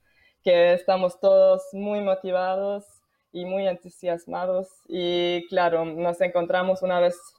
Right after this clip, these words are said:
la semana por Zoom y ahí hacemos todo el check-up,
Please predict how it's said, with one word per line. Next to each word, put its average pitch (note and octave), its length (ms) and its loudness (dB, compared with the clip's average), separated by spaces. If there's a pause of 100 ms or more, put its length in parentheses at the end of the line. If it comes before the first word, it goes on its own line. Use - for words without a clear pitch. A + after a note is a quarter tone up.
la F3+ 160 0
semana F#3+ 840 0
por E3+ 180 0
Zoom A3 640 -4 (360)
y F3+ 480 0
ahí F3 340 2
hacemos F3 460 -2
todo F#3 140 4
el E3+ 160 2
check-up, F3 600 0